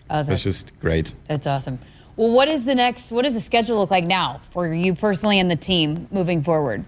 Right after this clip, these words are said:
Speaker 2: For me right now, um, this week is gonna be a little bit more rest, um, as I have done a lot this weekend. Uh, we're gonna start practicing on Thursday again, but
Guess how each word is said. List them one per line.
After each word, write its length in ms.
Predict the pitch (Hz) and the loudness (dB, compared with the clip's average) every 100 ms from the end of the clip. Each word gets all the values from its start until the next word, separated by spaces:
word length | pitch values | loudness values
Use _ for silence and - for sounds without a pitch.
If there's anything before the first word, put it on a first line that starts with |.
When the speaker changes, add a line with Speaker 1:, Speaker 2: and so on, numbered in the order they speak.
| - - - - - | -14 -20 -20 -20 -4
Speaker 2:
For 120 | - | 2
me 280 | 107 131 139 | 6 8 6
right 360 | - 107 104 | 4 4 4
now, 460 | 98 95 101 107 104 | 4 2 4 6 4
um, 720 | 98 95 92 92 87 85 85 - _ - - - | 4 4 6 4 4 2 0 -4 _ -20 -20 -4
this 160 | 101 | 0
week 160 | 110 107 | 4 2
is 100 | 98 | 2
gonna 200 | 92 175 | 0 2
be 100 | 95 | 4
a 40 | |
little 140 | 92 92 | 4 2
bit 140 | 92 | 2
more 360 | 90 90 85 76 | 0 2 2 0
rest, 560 | 85 92 98 - - - | 0 4 4 2 -6 0
um, 540 | 104 98 95 92 90 80 | 2 4 4 2 0 -2
as 160 | 90 | -2
I 100 | 87 | 0
have 180 | 87 85 - | -2 -4 -8
done 300 | - 87 82 - | -6 -4 -4 -2
a 60 | |
lot 220 | 95 85 | 0 0
this 200 | 85 92 | 0 -4
weekend. 640 | - 98 90 107 104 139 - - - _ - | 2 2 4 2 4 0 -4 -16 -20 _ -6
Uh, 180 | 101 87 | -2 0
we're 80 | 82 | 0
gonna 140 | 92 | 0
start 460 | 92 - 90 90 87 | -2 0 2 2 2
practicing 460 | 95 90 - - 90 | 2 2 0 -2 0
on 100 | 87 | 0
Thursday 500 | - 98 - 98 95 | 0 0 2 4 4
again, 360 | 92 98 95 | 4 4 4
but 240 | 85 78 | 2 0